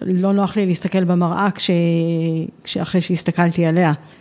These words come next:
אז זה מכניס את כולנו לאיזושהי, אה, דואליות. אולי מזה באים הקולות האלה שאת אומרת שאת שומעת, הרבה של, אה, ביקורת. אני אגיד שהסוגיה של הנשים צריכות לתקן בשביל נשים,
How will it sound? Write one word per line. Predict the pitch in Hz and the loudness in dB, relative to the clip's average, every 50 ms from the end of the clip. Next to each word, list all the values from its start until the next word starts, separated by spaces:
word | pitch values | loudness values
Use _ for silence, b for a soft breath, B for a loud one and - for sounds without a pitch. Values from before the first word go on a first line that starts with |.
| B B - - | B B -4 -2
אז | 165 156 156 151 - - | -2 -2 -2 -4 -6 -8
זה | - - 175 | -2 0 0
מכניס | 170 160 - 190 180 175 - - | 0 2 2 0 0 0 -2 -8
את | 175 - | -12 -8
כולנו | - - 180 175 175 180 185 175 | -4 -2 0 0 2 2 2 2
לאיזושהי, | 165 165 170 170 190 - - - 175 170 165 165 | 2 0 0 0 -2 -2 -2 -2 -2 -2 0 0
אה, | 165 160 160 160 160 160 160 160 | 0 0 -2 -2 -2 -2 -2 -2
דואליות. | 160 151 165 160 165 175 180 185 185 175 151 151 151 - - - - - | -2 -2 -2 -2 0 0 0 2 2 0 0 -2 -4 -8 -12 -14 -8 -4
אולי | 175 175 170 180 208 233 | -2 0 0 0 0 0
מזה | 226 208 180 165 202 208 | 0 0 0 0 0 0
באים | 202 202 190 190 190 | 0 0 0 2 0
הקולות | 180 190 190 175 180 180 - | 0 0 0 0 0 0 0
האלה | 202 190 185 | 0 0 0
שאת | 165 - 180 165 165 - - | 0 0 -2 -4 -4 -2 -2
אומרת | 165 170 170 170 180 170 - | 0 0 0 0 0 -2 -2
שאת | - 180 165 170 - | -4 -4 -4 -4 -6
שומעת, | - - 175 156 156 160 165 180 208 254 285 277 - - - - 262 | -8 -6 -4 -4 -2 0 0 0 0 0 -2 -4 -8 -14 -16 -6 -2
הרבה | 190 175 156 151 160 175 175 | -2 0 0 0 0 0 0
של, | 160 - - 185 170 170 | -2 -2 -2 -2 0 0
אה, | 170 170 170 165 165 160 156 | 0 0 0 0 0 -2 -2
ביקורת. | 165 151 - - 185 175 180 208 254 294 320 311 B B B B B - | -4 -6 -4 -2 -2 0 0 2 0 0 0 -2 B B B B B -2
אני | 185 180 | 0 2
אגיד | 180 202 220 | 2 0 0
שהסוגיה | - 294 254 - - 202 175 170 170 180 196 | 2 0 0 0 0 0 2 2 2 2 2
של | - - - 226 190 180 | 0 0 0 0 2 2
הנשים | 165 160 160 156 160 160 160 160 156 156 156 160 156 - _ _ _ - - _ _ _ - 185 175 170 - - - - 220 220 220 | 2 2 0 0 0 0 0 0 0 -2 -2 -4 -6 -10 _ _ _ -20 -20 _ _ _ -2 0 0 0 0 -2 -2 0 0 0 0
צריכות | - - - 185 165 - - 196 202 196 202 | 0 -2 -4 -4 -4 -2 0 0 0 0 0
לתקן | 196 190 - 175 - - - - 196 190 190 190 185 | -2 -2 -2 -4 -6 -4 -2 0 2 2 2 2 0
בשביל | 175 165 - - 185 185 185 185 | 0 -4 -6 -4 0 0 2 2
נשים, | 185 175 170 165 156 139 - - - 208 220 269 311 339 330 | 2 2 2 0 -2 -4 -6 -6 -2 0 2 2 2 0 0